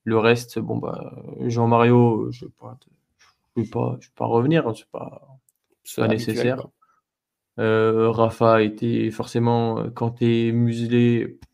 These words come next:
Speaker 1: et il a, il a absolument rien apporté. Euh, euh, Di Maria, bah, il, il veut, il va t'apporter quand le ballon, il est sur les pieds, mais à part ça,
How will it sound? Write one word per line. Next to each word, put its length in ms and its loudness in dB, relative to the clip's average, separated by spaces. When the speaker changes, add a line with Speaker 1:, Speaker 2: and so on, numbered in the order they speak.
Speaker 1:
et 560 -6
il 140 -8
a, 200 -4
il 140 -6
a 40 -6
absolument 400 -4
rien 120 -2
apporté. 640 0
Euh, 380 -2
euh, 100 -2
Di 140 -2
Maria, 460 2
bah, 280 -4
il, 680 -10
il 140 -2
veut, 120 -4
il 260 0
va 120 2
t'apporter 580 0
quand 200 -2
le 100 2
ballon, 280 0
il 120 -4
est 20 -6
sur 180 -4
les 120 -2
pieds, 260 0
mais 220 -4
à 60 -10
part 180 -18
ça, 480 -2